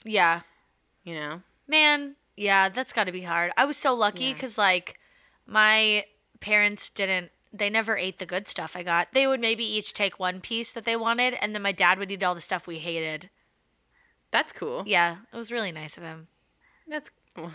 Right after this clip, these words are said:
Speaker 2: I'm sure he was stoked about it.
Speaker 1: <laughs> Maybe,
Speaker 2: I'm
Speaker 1: yeah.
Speaker 2: sure it was, like, was it Werther's Originals and, like, um,
Speaker 1: <laughs> No, I like
Speaker 2: like,
Speaker 1: those.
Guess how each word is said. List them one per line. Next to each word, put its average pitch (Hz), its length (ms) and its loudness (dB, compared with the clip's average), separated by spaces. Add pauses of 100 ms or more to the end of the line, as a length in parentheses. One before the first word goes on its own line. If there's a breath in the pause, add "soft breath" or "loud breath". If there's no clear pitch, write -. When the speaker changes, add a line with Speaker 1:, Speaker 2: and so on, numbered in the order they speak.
Speaker 2:
I'm 165 120 -10
sure 165 220 -4
he 165 160 -6
was 143 180 -8
stoked - 320 -6
about - 220 -12
it. - 180 -12 (100)
Speaker 1:
<laughs> - 1000 -6
Maybe, 247 260 4
Speaker 2:
I'm 226 100 8
Speaker 1:
yeah. 170 100 4
Speaker 2:
sure 233 120 6
it 214 60 6
was, 220 160 4
like, 240 240 6
was 208 200 4
it 196 100 4
Werther's 175 400 4
Originals 170 640 0
and, 156 160 -4
like, 151 340 -2
um, 147 400 0
Speaker 1:
<laughs> 151 120 -10
No, 240 100 0
I 202 100 2
like 180 80 2
Speaker 2:
like, 151 160 4
Speaker 1:
those. 156 220 -10